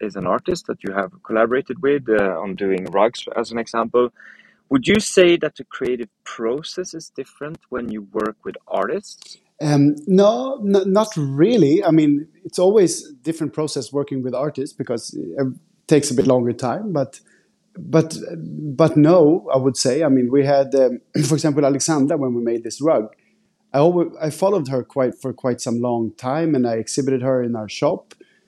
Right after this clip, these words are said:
Speaker 2: And, um, when I asked her the question, I mean, it was, you know,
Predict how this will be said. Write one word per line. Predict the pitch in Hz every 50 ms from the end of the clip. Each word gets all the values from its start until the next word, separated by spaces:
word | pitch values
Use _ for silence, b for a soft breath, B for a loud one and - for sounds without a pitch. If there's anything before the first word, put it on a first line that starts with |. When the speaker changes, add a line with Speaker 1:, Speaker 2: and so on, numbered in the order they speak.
| b b b b b b b - -
Speaker 2:
And, | 139 135 131 127 123 123 117 117
um, | 131 123 123 120 120 113 110 - _ _ _ _ _ _ _ _ _ _ _ _ _ -
when | 135 143 147 147
I | 147 160 170
asked | - - 156 180 170 - -
her | 147 131 123
the | 120 -
question, | - 151 185 185 - - - 123 107 113
I |
mean, | 117 120 120 113
it | 117 117
was, | 127 120 117 107 - - - - - 131
you | 127
know, | 117 104 101 95 92